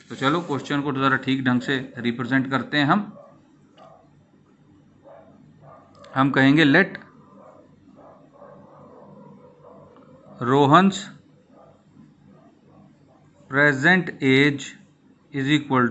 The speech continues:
to x years। Therefore mother's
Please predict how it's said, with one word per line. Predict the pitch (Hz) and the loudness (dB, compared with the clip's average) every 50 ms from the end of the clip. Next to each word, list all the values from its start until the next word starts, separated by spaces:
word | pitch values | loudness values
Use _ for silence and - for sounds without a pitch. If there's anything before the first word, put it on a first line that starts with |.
| 117 | 0
to | 151 156 - - - 175 | -2 -4 -4 -2 -2 -2
x | 190 185 - - - - - - - - | -2 -2 -4 -10 -14 -16 -18 -18 -10 -4
years। | 135 131 120 113 104 - - - - - _ _ _ - _ _ _ _ _ _ _ _ _ _ _ _ _ - _ _ _ _ _ _ _ _ _ _ - _ _ _ _ _ _ - - - - _ _ _ - - - _ _ _ _ _ _ _ _ _ _ _ _ - 123 | -2 0 0 0 -2 -6 -12 -18 -20 -20 _ _ _ -20 _ _ _ _ _ _ _ _ _ _ _ _ _ -20 _ _ _ _ _ _ _ _ _ _ -20 _ _ _ _ _ _ -20 -20 -20 -20 _ _ _ -20 -20 -20 _ _ _ _ _ _ _ _ _ _ _ _ -20 -10
Therefore | 117 120 131 147 170 165 147 156 180 214 214 208 - - - - _ _ _ _ _ _ _ _ _ _ _ _ _ _ _ _ _ _ _ _ _ - - - _ _ _ _ _ _ - - - _ _ _ _ _ _ _ _ _ - - - - - - _ _ _ _ _ _ 50 - - _ _ _ _ _ 98 - - _ _ _ _ _ _ - - _ _ - | -4 0 2 2 2 2 2 2 2 2 2 0 -6 -14 -20 -20 _ _ _ _ _ _ _ _ _ _ _ _ _ _ _ _ _ _ _ _ _ -20 -20 -20 _ _ _ _ _ _ -20 -20 -20 _ _ _ _ _ _ _ _ _ -20 -20 -20 -20 -20 -20 _ _ _ _ _ _ _ -20 -20 _ _ _ _ _ -20 -20 -20 _ _ _ _ _ _ -20 -20 _ _ -4
mother's | 131 131 143 151 147 160 185 202 202 175 | -2 0 2 2 4 4 4 4 4 2